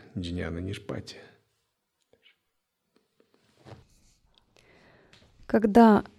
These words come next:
Speaker 2: Шива-йогин рассекает безначальное неведение, начинает светить высшее блаженство,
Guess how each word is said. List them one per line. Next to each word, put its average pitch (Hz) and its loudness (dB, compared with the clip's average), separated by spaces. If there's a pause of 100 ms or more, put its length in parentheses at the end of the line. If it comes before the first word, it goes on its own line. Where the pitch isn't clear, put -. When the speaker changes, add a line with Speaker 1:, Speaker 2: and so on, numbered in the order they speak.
Speaker 2:
Шива-йогин 208 4 (360)
рассекает 202 4
безначальное 196 4
неведение, 202 6 (1080)
начинает 240 6
светить - -2
высшее 220 4
блаженство, 190 2